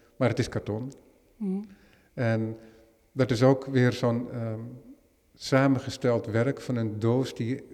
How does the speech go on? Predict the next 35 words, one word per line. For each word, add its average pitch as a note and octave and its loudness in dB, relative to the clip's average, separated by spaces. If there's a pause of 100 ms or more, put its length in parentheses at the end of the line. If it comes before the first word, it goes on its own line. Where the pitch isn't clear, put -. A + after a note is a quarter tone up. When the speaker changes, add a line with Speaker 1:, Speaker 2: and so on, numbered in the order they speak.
(400)
Speaker 1:
eigenlijk A#2 -6
gedeconstrueerd B2 2
is. - -14 (360)
Niet A#2+ -4
alleen G#2 -2 (380)
door G#2 -2
er G2+ -2
inderdaad G2+ -2 (800)
druk A2 -4
op C3+ -2
uit B2 0
te D3 -2
oefenen, C#3 -4 (840)
maar A2 -2
je A2 0
hebt A2 -2
er B2+ -2
ook B2+ -4 (280)
in A#2+ -6
gesneden. B2 2
Je G#2 -8
hebt A2 -10
er A#2+ -4
ook, A2+ -6 (380)
ehm, A#2 -12
je A2+ -14
hebt B2+ -14
het C3 -6
ook A#2+ -2
gevormd G#2+ -2
in A2+ -6
die G#2+ 0
zin A#2 -4 (220)
door, G#2+ -6 (200)
ehm, A2+ -16